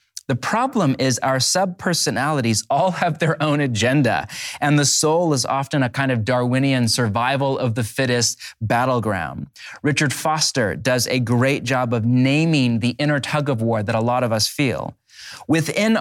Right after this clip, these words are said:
all of us is a whole conglomerate of selves. And each of these selves are <laughs> rugged individualists. Each one screams to protect his or her vested interests.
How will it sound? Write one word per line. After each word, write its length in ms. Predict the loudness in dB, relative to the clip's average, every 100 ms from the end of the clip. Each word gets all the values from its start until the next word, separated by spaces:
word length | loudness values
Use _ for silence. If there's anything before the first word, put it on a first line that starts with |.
| 0
all 260 | 0 2
of 140 | 2 2
us 320 | 0 0 -2
is 160 | 0 2
a 140 | 2
whole 500 | 0 0 0 2 0
conglomerate 1200 | -2 0 2 4 2 2 2 2 2 2 0 -2 -2
of 120 | 0
selves. 680 | 2 2 0 -2 -4 -4 -4 -6 -16 -12 -8 0
And 240 | 0 2
each 260 | 2 2 2
of 140 | 2
these 240 | 2 2
selves 500 | 2 2 2 0 -2 -2
are 200 | 0 2
<laughs> 120 | 2
rugged 420 | 2 2 0 0 0
individualists. 1200 | 2 2 2 0 2 2 0 0 -4 -4 -4 -4 -8 -16 -14 -4
Each 300 | 2 2 2
one 400 | 0 0 0 -2 0
screams 840 | 0 0 0 2 2 2 2 0
to 100 | 0
protect 540 | 0 0 0 0 -2
his 320 | -2 2 2
or 180 | 2 0
her 280 | 2 0 0
vested 640 | -2 0 0 0 0 -2 0
interests. 680 | 0 2 0 -2 -4 -4